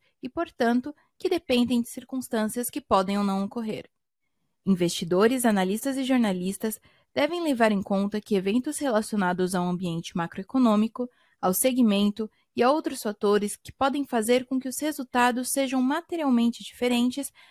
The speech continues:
daqueles expressados nas respectivas declarações prospectivas. É importante ressaltar que, para uma melhor visualização da apresentação, é recomendável habilitar o modo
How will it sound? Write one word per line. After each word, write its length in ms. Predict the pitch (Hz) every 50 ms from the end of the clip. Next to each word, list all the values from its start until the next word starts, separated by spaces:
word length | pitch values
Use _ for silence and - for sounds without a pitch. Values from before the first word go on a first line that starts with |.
| _ _ _
daqueles 440 | - 359 349 359 359 339 320 320 285
expressados 800 | 285 285 - - - 269 254 - - 214 208 214 208 214 208 202
nas 160 | 196 202 -
respectivas 720 | - 196 - - 185 180 - - - - 247 240 269 247
declarações 640 | 277 262 - 269 262 262 247 - - 208 202 - -
prospectivas. 920 | - 226 214 - - 226 - - - - - 165 147 147 151 - - - _ _ _ _ _ _ _ _ _ _ _ _ _ _ _ _ _ - -
É 80 | 262
importante 600 | 302 294 254 247 208 196 - 208 202 202 - -
ressaltar 640 | 202 180 - - 151 151 - - 185 180 180 175 196
que, 120 | - 202
para 240 | - - 196 180 185
uma 120 | 185 185 180
melhor 320 | 180 180 175 196 226 262
visualização 800 | 262 254 269 233 220 196 175 180 175 190 175 175 - - 190 190
da 120 | 175 156
apresentação, 840 | 156 - - - 185 185 180 - 247 247 240 - - 214 214 220 233 _ _ _ _ _ -
é 60 | 330
recomendável 760 | 311 330 339 339 - 339 330 302 254 226 214 208 214 214 233 233
habilitar 560 | 220 202 233 233 240 226 - 208 202 202 214
o 60 | 220
modo 340 | 214 208 202 208 202 240